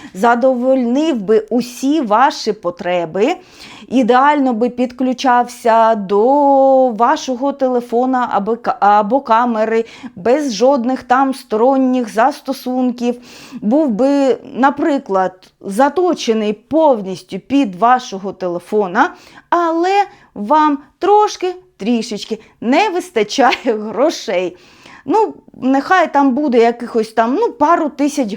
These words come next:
гривень, вам не вистачає. Але у вас є гроші на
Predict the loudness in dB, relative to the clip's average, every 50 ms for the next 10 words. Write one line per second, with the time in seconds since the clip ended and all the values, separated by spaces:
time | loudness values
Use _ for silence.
0 | -10 -10 -6 -4 -2 -2 -2 -2 -4 -6 -6 -2 0 2 2 2 2 0 -2 -2
1 | -2 -2 -4 -6 -6 -6 -8 -4 -2 0 2 2 0 0 -4 -8 -18 -20 -20 -14
2 | -4 0 0 2 2 2 2 0 0 -2 -4 -2 0 2 2 0 0 -4 -8 -6
3 | -2 0 0 0 0 -2 -4 -2 0 0 0 0 -2 -8 -8 -6 -6 -8 -8 _
4 | -20 -20 -20 -20 -20 -14 -8 -4 0 0 2 2 2 2 2 0 -2